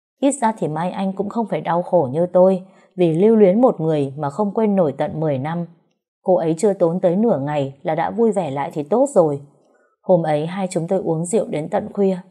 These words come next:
mới chia tay nhau về nhà. Mai anh có chị gái tới đón,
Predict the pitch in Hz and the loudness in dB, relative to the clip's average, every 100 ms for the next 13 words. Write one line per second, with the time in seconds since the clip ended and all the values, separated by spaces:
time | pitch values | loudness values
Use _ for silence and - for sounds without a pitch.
0 | - 160 160 175 214 208 180 170 165 160 | -6 -2 -2 -2 -4 -2 -6 -6 -4 -2
1 | 147 139 143 139 135 _ _ _ _ 185 | -2 -2 -6 -8 -14 _ _ _ _ -6
2 | 170 170 170 160 156 208 165 151 156 170 | -4 -4 -4 -4 -2 -4 -4 -6 -2 0
3 | 165 160 202 | -2 -4 -6